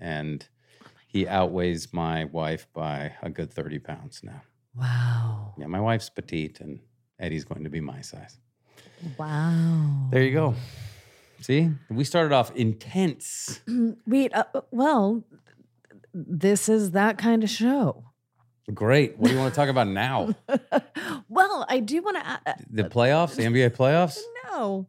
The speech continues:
Speaker 1: Did
Speaker 2: No,
Speaker 1: the
Speaker 2: no,
Speaker 1: real
Speaker 2: no, no.
Speaker 1: question is, did Portland finally get past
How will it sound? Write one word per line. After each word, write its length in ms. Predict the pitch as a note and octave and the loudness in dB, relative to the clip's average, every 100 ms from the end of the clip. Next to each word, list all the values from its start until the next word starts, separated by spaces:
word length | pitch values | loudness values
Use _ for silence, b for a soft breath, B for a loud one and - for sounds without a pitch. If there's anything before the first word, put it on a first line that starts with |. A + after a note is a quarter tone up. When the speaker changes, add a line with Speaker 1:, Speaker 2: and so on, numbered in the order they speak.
| _ | _
Speaker 1:
Did 400 | B2+ C3 B2+ G#2 B4+ B4 G#4+ | 0 2 2 0 -8 -6 -4
Speaker 2:
No, 120 | D#4+ | -2
Speaker 1:
the 20 | |
Speaker 2:
no, 240 | B3 A3+ G3+ | 0 2 2
Speaker 1:
real 320 | F#3+ F3+ F3 | 4 6 4
Speaker 2:
no, 20 | |
no. 60 | D#3 | 4
Speaker 1:
question 360 | B2+ A2 C#3 G2+ | 2 2 -2 -4
is, 160 | F2+ | -6
did 220 | - G2 | -6 -8
Portland 580 | - G#2+ G2+ G2+ G2 G2+ - | -2 0 0 0 -2 -4 -8
finally 720 | - G#2 G2+ G2+ F#2+ F#2 F#2 _ _ _ _ _ _ _ _ _ _ _ _ _ _ | -6 -2 -2 0 0 -2 -6 _ _ _ _ _ _ _ _ _ _ _ _ _ _
get 220 | F#2+ G2 - | 0 0 2
past 360 | G2 F2 - | 2 2 0